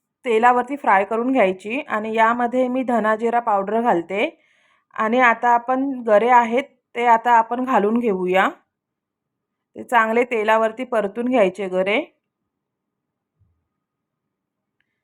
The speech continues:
आणि यामध्ये आता बिया आहेत त्या घालून घेऊया आणि परत चांगलं तेलावरती परतून घ्यायचे. ही भाजी ही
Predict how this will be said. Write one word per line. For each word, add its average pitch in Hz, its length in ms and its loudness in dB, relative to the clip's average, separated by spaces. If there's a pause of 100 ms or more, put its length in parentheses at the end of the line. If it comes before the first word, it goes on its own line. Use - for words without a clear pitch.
(800)
आणि 220 240 -2
यामध्ये 240 520 2
आता 233 400 2 (260)
बिया 226 360 2
आहेत 247 320 4 (100)
त्या 226 180 2
घालून 220 360 0
घेऊया 190 500 2 (1900)
आणि 208 120 -8
परत 226 300 0
चांगलं 240 360 0
तेलावरती 220 640 2
परतून 220 460 -4
घ्यायचे. 208 440 0 (1700)
ही 247 340 -4
भाजी 240 480 -4
ही 269 180 -2